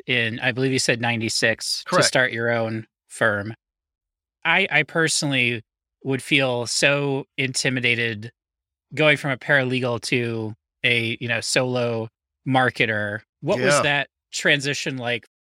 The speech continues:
Speaker 2: I'd like to say that I went into it, you know, with just complete one hundred percent confidence and, you know, just damn the torpedoes. But the truth was, I recognized that there was risk here. I had never done anything like this, and no one in my family had ever done anything like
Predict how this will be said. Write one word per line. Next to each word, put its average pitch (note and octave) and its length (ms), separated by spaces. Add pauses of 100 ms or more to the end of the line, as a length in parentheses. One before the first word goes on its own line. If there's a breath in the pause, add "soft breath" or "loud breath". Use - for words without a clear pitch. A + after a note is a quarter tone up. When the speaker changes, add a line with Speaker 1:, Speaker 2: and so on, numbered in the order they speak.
Speaker 2:
I'd F3 200
like G3+ 260
to G3 80
say F#3+ 320
that D#3 160
I C#3+ 60
went D#3+ 260
into D#3+ 420
it, C#3 220
you C3 100
know, A#2+ 300
with A#2 240
just C3 260
complete F#3 400
one D#3 180
hundred D3 280
percent C#3+ 400
confidence D3 920
and, A#2+ 380
you B2 160
know, A#2+ 200
just B2 380
damn D3 280
the D3 100
torpedoes. C#3+ 580
But C#3+ 180
the D3+ 100
truth G#3 360
was, C#3+ 320 (480)
I D#4+ 120
recognized A3+ 680
that C#3+ 140
there C#3 100
was C3 180
risk B2+ 320
here. A#2 160
I D3+ 100
had F#3+ 100
never E3+ 260
done D3 200
anything C#3+ 320
like C#3 280
this, C#3+ 200
and F#3 120
no D4 100
one D#4+ 140
in C4+ 60
my F3+ 100
family F#3+ 560
had B2 140
ever A#2+ 200
done A#2 240
anything A2+ 420
like G#2 240